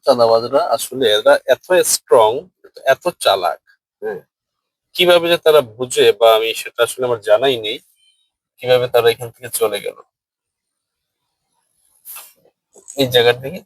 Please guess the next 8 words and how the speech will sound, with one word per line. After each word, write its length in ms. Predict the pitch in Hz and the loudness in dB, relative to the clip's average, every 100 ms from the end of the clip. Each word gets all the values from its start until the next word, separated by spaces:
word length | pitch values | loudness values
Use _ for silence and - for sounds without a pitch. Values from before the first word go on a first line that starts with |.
| - | -2
চাঁদা 160 | 120 117 | -2 -2
বুঝতে 200 | 123 - | -8 -8
কিন্তু 160 | 143 120 107 | -8 -4 -4
চাঁদাবাজ 260 | 104 - - | -4 -8 -10
নেই। 120 | - _ _ _ _ _ _ _ _ _ _ _ _ _ _ _ _ _ - - - 370 381 _ - - - _ _ - - _ _ _ - - - _ _ _ _ - 156 | -20 _ _ _ _ _ _ _ _ _ _ _ _ _ _ _ _ _ -20 -20 -20 -20 -20 _ -8 -6 -10 _ _ -20 -20 _ _ _ -16 -12 -12 _ _ _ _ -8 -4
এই 60 | 143 | -4
সেই 140 | 143 123 | -4 -2
জায়গাটি 360 | 113 107 - | -2 -4 -8